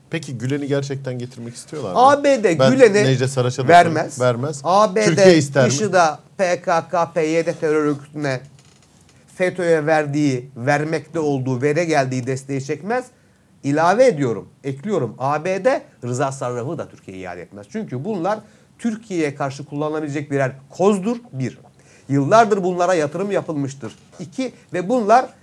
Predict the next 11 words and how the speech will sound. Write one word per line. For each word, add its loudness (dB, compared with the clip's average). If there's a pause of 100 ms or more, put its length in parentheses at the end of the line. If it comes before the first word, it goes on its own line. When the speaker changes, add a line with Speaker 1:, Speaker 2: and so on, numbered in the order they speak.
(340)
Speaker 2:
gerektiğinde 0
yeniden -2
devreye -2
sokulmak -6
üzere -6
bizim -6
başımızda -8
adeta -6
Demokles'in 0
kılıcı -4
gibi -8